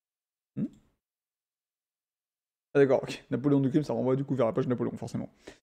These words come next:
Euh, et surtout, c'est un père de famille aimant. Effectivement, il aime sa fille, Frank-, Fran-, Franz Sommer. Tout à fait. Tout à fait, tout à fait. Ça, c'était pendant l'event, euh, de la course, c'est ça, de, d'été que c'est, que ça, que ça a commencé, euh, leur relation, il me semble.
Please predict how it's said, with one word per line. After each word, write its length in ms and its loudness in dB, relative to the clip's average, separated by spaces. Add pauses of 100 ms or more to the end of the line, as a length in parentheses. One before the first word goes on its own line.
(360)
Euh, 920 6
et 60 4
surtout, 220 2
c'est 100 6
un 80 6
père 180 10
de 80 10
famille 380 4 (120)
aimant. 500 12 (120)
Effectivement, 480 4
il 180 4
aime 180 10
sa 160 2
fille, 360 2 (160)
Frank-, 360 -4
Fran-, 320 -2
Franz 260 0
Sommer. 240 -2 (160)
Tout 120 -16
à 60 0
fait. 200 -2
Tout 500 -18
à 20 -4
fait, 200 0
tout 60 0
à 40 0
fait. 180 -4 (1000)
Ça, 60 0
c'était 240 0
pendant 600 -2
l'event, 360 0 (120)
euh, 560 -2
de 140 -4
la 80 2
course, 320 -2
c'est 60 -2
ça, 240 -2
de, 160 -2
d'été 320 4
que 60 -8
c'est, 240 -2
que 80 -12
ça, 340 -4
que 40 -18
ça 100 2
a 40 0
commencé, 320 2
euh, 260 4
leur 120 2
relation, 340 0 (380)
il 40 -16
me 40 -16
semble. 200 -4